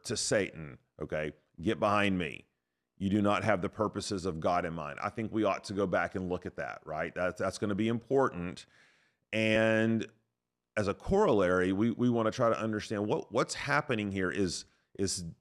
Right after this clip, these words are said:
is Peter possessed? Um, is he under de-,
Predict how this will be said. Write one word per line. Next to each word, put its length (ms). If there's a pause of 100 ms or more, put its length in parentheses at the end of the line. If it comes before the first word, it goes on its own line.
(160)
is 120
Peter 320
possessed? 1000 (640)
Um, 200
is 180
he 140
under 220
de-, 200